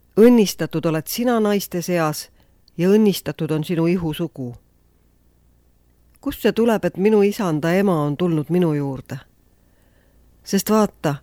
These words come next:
kui su teretuse hääl kostis mu kõrvu, siis hüppas lapsuke suurest rõõmust mu ihus. Ja õnnis see, kes on uskunud, et läheb täide, mis isand temale on öelnud. Luuka üks,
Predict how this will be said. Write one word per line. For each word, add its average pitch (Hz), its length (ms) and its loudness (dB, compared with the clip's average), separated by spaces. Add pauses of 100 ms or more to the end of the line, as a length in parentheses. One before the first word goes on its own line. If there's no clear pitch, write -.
(880)
kui 226 120 -4
su 240 100 -2
teretuse 208 560 0
hääl 220 320 4
kostis 190 440 -4
mu 165 100 2
kõrvu, 202 520 0 (300)
siis 214 260 0
hüppas 240 440 0
lapsuke - 480 -2
suurest 202 480 2
rõõmust 190 440 2
mu 160 120 2
ihus. 170 440 -2 (1300)
Ja 185 160 4
õnnis 202 380 6
see, 147 320 -2 (400)
kes 180 180 -2
on 190 100 4
uskunud, 156 500 0
et - 160 -8
läheb 165 280 -4
täide, 180 340 0
mis 143 200 -4
isand 135 380 -4
temale 143 360 -2
on 143 100 -2
öelnud. 135 520 -6 (1600)
Luuka 180 420 0
üks, - 460 -8